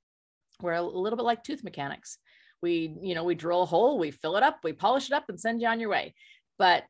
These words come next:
there's so much more to it than that.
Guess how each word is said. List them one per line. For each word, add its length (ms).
there's 360
so 680
much 400
more 380
to 160
it 160
than 140
that. 300